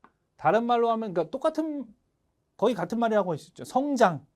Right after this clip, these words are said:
성장한다도 생장한다랑 똑같은 말이에요. 생장 호르몬, 성장 호르몬 같은 말이잖아요. 그래서 생장한다, 성장한다는 거 몸집이 어떻게 되는 거야? 몸집이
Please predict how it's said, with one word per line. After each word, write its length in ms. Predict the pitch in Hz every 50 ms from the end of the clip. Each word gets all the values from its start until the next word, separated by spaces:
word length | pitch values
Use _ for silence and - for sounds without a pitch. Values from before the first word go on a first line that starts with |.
| _ _ _ _ _ _ _ _
성장한다도 960 | _ - 254 262 285 285 262 262 247 220 226 233 226 220 220 196 180 208 247
생장한다랑 680 | 240 - 254 262 254 254 240 226 220 190 175 175 196 196
똑같은 340 | - 269 - 269 - - 226
말이에요. 300 | 185 139 120 - - - _ _ _ _ _ _ _
생장 480 | - - 254 269 269 254 269 254 247 233
호르몬, 460 | 196 208 202 185 165 139 117 104 -
성장 460 | _ - - 233 240 226 233 226 208 190
호르몬 240 | 180 165 151 127
같은 240 | 120 - 175 175 226
말이잖아요. 480 | 220 208 160 143 123 117 117 123 156 151
그래서 380 | 139 135 127 202 190 156 104 _ _ _ _ _ _ _ _ _ _ _ _ -
생장한다, 680 | - - 285 311 320 294 285 285 269 247 220 202 160 143
성장한다는 640 | 143 - 262 262 254 262 254 240 226 214 208 190 180
거 100 | 190 170
몸집이 640 | 143 156 220 285 311 311 - - 294 294 277 294
어떻게 280 | 277 233 202 202 220 233
되는 160 | 202 196 165
거야? 160 | 127 107 - _ _ _ - _ _ _ _ _ - _ _ _ _ _ -
몸집이 680 | - 143 165 196 214 202 208 - 202 196 208 254 285